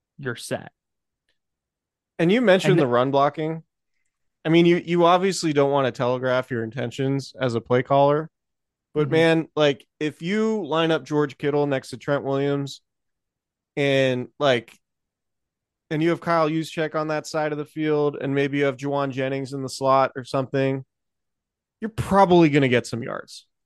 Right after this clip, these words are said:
Speaker 2: You tell
Speaker 1: Right.
Speaker 2: the defense, "Hey, guys, run an outside zone left.
Speaker 1: Yeah.
Speaker 2: <laughs> Come, come defend it." <laughs> You're still probably getting six yards.
Speaker 1: Yeah. Trent Williams is an unbelievable player. Also, <laughs> hey,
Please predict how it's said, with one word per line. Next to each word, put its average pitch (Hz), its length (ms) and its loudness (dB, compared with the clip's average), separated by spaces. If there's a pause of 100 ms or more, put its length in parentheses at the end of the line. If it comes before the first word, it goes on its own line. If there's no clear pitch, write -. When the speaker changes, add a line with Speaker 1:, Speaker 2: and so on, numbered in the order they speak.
(120)
Speaker 2:
You 233 100 -2
tell 180 280 6
Speaker 1:
Right. 165 60 6
Speaker 2:
the 160 60 4
defense, 143 380 2
"Hey, 170 160 4
guys, 127 460 2 (140)
run 170 220 2
an 160 80 2
outside 156 480 2
zone 135 260 0
left. 120 540 -2 (540)
Speaker 1:
Yeah. 151 140 -20 (500)
Speaker 2:
<laughs> 180 240 -4
Come, 170 440 -2
come 180 280 4
defend 151 480 2
it." 113 260 -4
<laughs> - 340 -14
You're 160 200 2
still 165 320 4
probably 151 400 4
getting 123 340 2
six 120 320 -10
yards. - 300 -8 (1040)
Speaker 1:
Yeah. - 140 -12 (520)
Trent 190 240 2
Williams 147 380 4
is 123 420 -6 (160)
an - 180 -4
unbelievable 127 640 0
player. - 400 -14 (420)
Also, 202 440 6
<laughs> - 40 -6
hey, 165 360 2